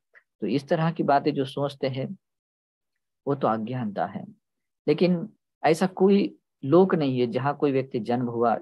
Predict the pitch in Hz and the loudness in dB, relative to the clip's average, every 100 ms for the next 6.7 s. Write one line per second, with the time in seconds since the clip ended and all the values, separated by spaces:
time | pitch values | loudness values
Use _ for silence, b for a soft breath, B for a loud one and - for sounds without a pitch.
0 | 104 113 117 107 117 117 113 117 107 - | -4 -4 -2 2 2 2 0 -2 -2 -4
1 | 113 104 104 110 104 - _ _ _ - | -2 -2 -2 -6 -8 -12 _ _ _ -8
2 | 107 117 117 98 82 - _ _ _ _ | -2 0 -2 -4 -14 -16 _ _ _ _
3 | - 120 113 117 131 113 123 135 143 143 | -8 -4 -2 0 0 0 2 2 0 -6
4 | 127 104 101 104 98 101 - 95 92 - | -6 -6 -6 -6 -8 -14 -10 -6 -6 -8
5 | - 101 - - 113 127 123 B B _ | -12 -14 -14 -4 -2 0 -2 B B _
6 | _ - 135 120 104 - 113 | _ -4 -2 -2 -4 -2 0